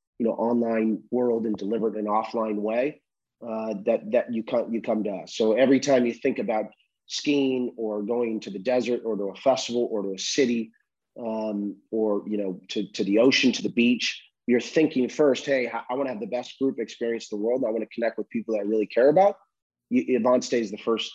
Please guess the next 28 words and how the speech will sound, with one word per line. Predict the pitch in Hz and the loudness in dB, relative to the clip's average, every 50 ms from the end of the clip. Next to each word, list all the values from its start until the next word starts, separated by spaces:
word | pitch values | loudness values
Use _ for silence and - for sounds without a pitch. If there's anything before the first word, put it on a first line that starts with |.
| - | -12
the | - 104 | -12 -8
first | - 110 110 - - - _ _ - | -6 -6 -6 -6 -8 -14 _ _ -6
kind | - 110 101 98 95 | -4 -2 -2 -2 -4
of, | - - _ _ _ _ _ _ _ - - 113 | -8 -14 _ _ _ _ _ _ _ -12 -8 -6
uh, | 104 101 101 98 95 95 90 - | -4 -4 -4 -4 -4 -4 -2 0
name | 107 113 113 113 113 113 110 | 2 4 6 6 6 6 6
that | 101 - | 4 4
comes | - - 104 104 92 - | 2 0 0 0 0 -2
to | 107 | -4
mind. | 95 92 92 90 71 57 - - | -2 -2 -4 -4 -6 -8 -14 -16
So | - - - 101 90 | -10 -4 -2 0 2
that, | 107 98 - 104 | 2 2 2 2
that's, | 127 127 131 131 - - - - - | 2 4 4 4 2 2 -2 -4 -2
that's | - 147 135 139 143 139 - | 2 4 4 4 4 4 4
our | 139 127 123 117 | 4 4 4 4
goal | 104 104 113 110 113 123 143 160 180 - - _ _ _ _ _ _ _ - | 2 -2 -2 -2 0 0 0 -2 -4 -6 -12 _ _ _ _ _ _ _ -8
is, | 120 117 113 101 107 | -8 -6 -6 -6 -4
is | 107 117 113 104 98 | -2 -2 -2 -2 0
really | 120 123 120 113 104 | 0 0 0 0 -2
become | 98 107 - 123 113 113 | -4 -6 -4 -2 -2 -2
that | 113 101 104 | -2 -2 -2
household | 107 110 110 110 - 117 110 104 98 | -2 -2 -2 -2 -2 -2 -2 -2 -2
brand | 104 104 117 117 117 117 113 104 104 | -4 -4 -2 -2 -2 -2 -2 -2 -2
around | 95 101 113 113 110 110 110 107 104 101 - _ _ _ _ _ _ - | -2 -2 -2 -2 -2 -2 -2 -2 -4 -4 -8 _ _ _ _ _ _ -2
connecting | 131 120 123 135 127 - - 139 123 120 113 110 101 - _ _ _ _ | 0 2 4 4 2 2 2 2 2 4 2 0 -2 -4 _ _ _ _
people | - 143 131 123 - 117 113 | 0 2 2 2 2 0 0
and | 107 101 - | 0 0 0
groups | 107 113 120 113 101 - - - - | 0 0 0 0 -2 -6 -12 -14 -14